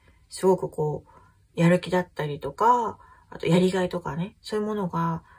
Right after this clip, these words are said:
一月はすごくこう、よしっていう風に、いいスタートを切れるんだけれども、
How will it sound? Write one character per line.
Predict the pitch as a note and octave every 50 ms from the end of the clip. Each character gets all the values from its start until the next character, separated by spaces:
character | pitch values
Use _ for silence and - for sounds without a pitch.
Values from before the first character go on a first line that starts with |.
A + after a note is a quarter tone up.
| _ _
一 | - F3 - G3
月 | G3+ G#3 - - F3
は | E3 E3+ E3+
す | E3+ - E3+
ご | - F3+ E3+
く | - -
こ | - - D3+ D3+ D3 - - -
う、 | F3+
よ | F#3+ G3
し | F#3+ - - - _
っ |
て | - E3
い | D#3+
う |
風 | E3 - D#3+ D#3
に、 | D#3+ D3+ - - _ _ _ _ _ _ _ -
い | G#3+ G3+
い | F#3
ス | - -
タ | - F3+
ー | F3+
ト | F3 - D3
を | D#3
切 | - -
れ | E3+ F3+ F#3
る | F#3 F3+
ん | E3 D#3
だ | D#3
け | D3+ - - D#3
れ | D3+
ど | D3+ D3+
も、 | D3+ E3+ F#3+ G#3 G3+ F#3+ E3 -